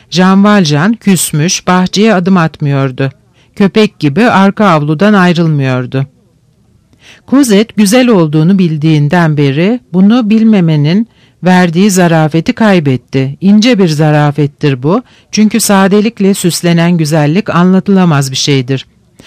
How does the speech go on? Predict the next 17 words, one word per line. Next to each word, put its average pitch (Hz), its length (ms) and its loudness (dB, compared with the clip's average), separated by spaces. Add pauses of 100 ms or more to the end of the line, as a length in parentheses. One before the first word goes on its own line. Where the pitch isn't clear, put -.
(200)
Hiçbir 226 360 0
şey 185 380 0
bir 196 200 0
cennetin 185 540 2
anahtarını 175 640 0
farkında 185 540 0
olmadan 175 480 0
elinde 180 400 0
tutarak 175 580 -2
yürüyen, 151 520 -2 (320)
göz 185 240 0
kamaştırıcı 196 720 0
bir 214 120 0
safiyet 190 600 -2
kadar 151 360 0
fevkalade 165 640 -2
olamaz. 139 560 -2